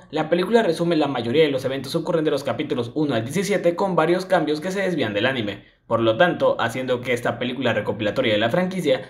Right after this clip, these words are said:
sea más bien una línea alternativa. Después sigue Code Geass Lelouch of the Rebellion Transgression, la cual cubre los eventos del capítulo número dieciocho de la serie y también del episodio dieciséis de la segunda temporada del anime,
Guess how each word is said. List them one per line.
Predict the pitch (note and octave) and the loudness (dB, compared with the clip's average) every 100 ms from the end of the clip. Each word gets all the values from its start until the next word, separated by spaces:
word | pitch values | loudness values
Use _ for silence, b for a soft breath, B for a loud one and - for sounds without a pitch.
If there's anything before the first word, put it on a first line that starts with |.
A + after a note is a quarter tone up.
| B | B
sea | - G3 G#3+ | -2 0 2
más | G#3 F#3+ | 2 0
bien | G3 - | -4 -4
una | F#3+ G3+ | -4 -2
línea | - A2+ | -2 -2
alternativa. | G2 G#2+ G#2 G2+ C#3+ G#2+ - - _ _ _ _ _ _ _ _ _ _ _ | -2 -2 -2 -2 0 0 -4 -16 _ _ _ _ _ _ _ _ _ _ _
Después | A#2 D3+ F#3 B3 | -6 -2 2 4
sigue | A#3+ G#3 | 4 2
Code | E3+ F#3 F3+ F3+ | 4 0 0 -2
Geass | F3 C#3+ | -2 4
Lelouch | D#3 C#3+ A#2+ | 6 6 0
of | A2 | -2
the | E3 | -2
Rebellion | E3+ G3 G3 D#3+ C3 | -2 0 2 2 0
Transgression, | A2 G#2 B2+ D3+ C#3+ G#2+ F#2 - _ _ - | -2 -4 0 -2 -2 -6 -12 -20 _ _ -8
la | A#2+ C#3 E3+ | 2 2 4
cual | E3 | 2
cubre | F#3 G3+ G#3 | 2 2 4
los | F#3+ | 4
eventos | E3+ E3+ E3 | 2 2 0
del | C#3+ | 0
capítulo | C3+ A#2+ C#3+ C#3+ | -2 -4 -4 -2
número | D3+ F#3+ F3+ | -2 0 2
dieciocho | D3 A2+ A#2 | 2 -2 0
de | A2 | 0
la | A2+ | 4
serie | E3+ C#3+ A#2+ | 4 4 -2
y | - G3 | -6 -6
también | - F#3+ E3+ F#3+ | -2 0 -2 2
del | E3+ | 2
episodio | C3 - D#3 C#3 | 2 0 0 2
dieciséis | C#3+ F3+ F#3 E3+ | 2 0 0 2
de | F#3 | 2
la | |
segunda | F#3 E3+ F3 E3+ | 0 -2 -2 0
temporada | F3 E3+ B2+ G2 | 0 2 2 0
del | G2+ | 0
anime, | B2+ A#2 F#2 | -2 -2 -6